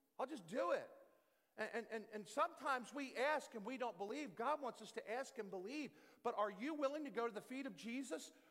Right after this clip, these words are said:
for your marriage to be healed, for your addiction to be healed, for your financial stress that you're dealing with in your life to be healed, for your sins to be forgiven,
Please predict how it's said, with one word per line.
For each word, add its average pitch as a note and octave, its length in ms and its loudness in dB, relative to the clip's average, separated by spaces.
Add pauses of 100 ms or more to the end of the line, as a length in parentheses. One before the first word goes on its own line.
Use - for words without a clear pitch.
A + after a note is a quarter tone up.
(120)
for B3 100 0
your G3+ 140 0
marriage F3 480 4
to C#4+ 100 -6
be A#3+ 140 -4
healed, A#3 400 -2 (340)
for B3 100 -2
your G#3+ 200 2
addiction G3 540 -2
to B3+ 80 -2
be G#3+ 160 -6
healed, G#3+ 400 -2 (260)
for A#3 100 -4
your F#3+ 140 0
financial A3 720 0 (160)
stress G#3+ 460 0
that - 180 -10
you're G#3+ 160 -6
dealing G#3+ 300 -2
with G#3+ 180 -2
in G#3+ 100 -8
your G3 120 -2
life G#3 260 2
to G#3+ 80 -6
be F3+ 180 -8
healed, A3 260 0 (340)
for A#3 80 -2
your F#3 160 0
sins B3 360 -2
to B3+ 80 -6
be A3 140 -4
forgiven, G#3 480 -2